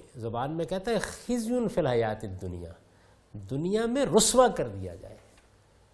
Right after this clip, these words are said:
یہ سب سے بدترین سزا ہوتی ہے، جس یہی وجہ ہے کہ سیدنا ابراہیم علیہ السلام کی دعا میں آپ دیکھتے ہیں، وہ یہ کہتے ہیں کہ "لا تخزنی یوم القیامہ"،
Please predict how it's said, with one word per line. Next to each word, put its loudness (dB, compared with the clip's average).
یہ -4
سب -10
سے -8
بدترین -8
سزا -10
ہوتی -10
ہے، -8
جس -8
یہی -4
وجہ -2
ہے 2
کہ -10
سیدنا -4
ابراہیم -2
علیہ 2
السلام -4
کی -8
دعا -6
میں -4
آپ -8
دیکھتے -8
ہیں، -4
وہ -6
یہ -8
کہتے -8
ہیں -6
کہ -6
"لا -8
تخزنی 4
یوم 2
القیامہ"، -10